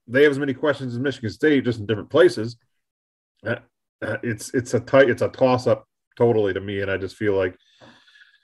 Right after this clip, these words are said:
it's at Michigan. They might be a little annoyed losing. They don't, I mean, lose three in a row to Mel. I'm not sure. <laughs> I'm not sure things would go well in Ann Arbor if that happens. Um, this isn't to say Michigan State can't win this game. Absolutely can. I'm just,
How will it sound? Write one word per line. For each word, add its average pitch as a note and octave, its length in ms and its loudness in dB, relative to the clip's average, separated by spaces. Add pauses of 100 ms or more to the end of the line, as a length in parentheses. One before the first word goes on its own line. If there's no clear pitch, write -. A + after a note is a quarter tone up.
(160)
it's - 80 2
at D#3 160 8
Michigan. C#3 400 4
They A#2+ 120 2
might C3+ 200 0
be C3 60 4
a B2 80 6
little B2+ 260 4
annoyed A#2 400 0
losing. A2 400 -2
They A2+ 100 -2
don't, G#2+ 440 -2
I B2+ 40 -4
mean, A2 240 -4
lose A#2 280 0
three B2 240 4
in C#3+ 80 0
a - 20 2
row D3+ 180 2
to D3 80 2
Mel. D3+ 440 -4
I'm A2+ 100 -4
not A#2+ 220 -2
sure. A#2+ 560 2 (440)
<laughs> - 680 -16
I'm D3 160 -10
not C#3+ 200 -4
sure E3 280 0
things C3+ 220 -2
would G#2 140 -4
go A#2+ 180 4
well A2 220 2
in G#2 80 -4
Ann G#2 180 -2
Arbor G#2+ 240 0
if - 80 -12
that A2+ 200 4
happens. F#2 380 -2 (640)
Um, F2+ 400 -6 (180)
this A#2 160 -2
isn't C#3 240 4
to B2 100 0
say C3 180 6
Michigan A2+ 300 -2
State G#2 200 -2
can't G#2 200 -2
win A#2 120 -2
this F#2+ 100 -4
game. F#2 220 -6
Absolutely F#2+ 380 -4
can. F#2+ 260 -6
I'm F#2 140 -8
just, - 260 -8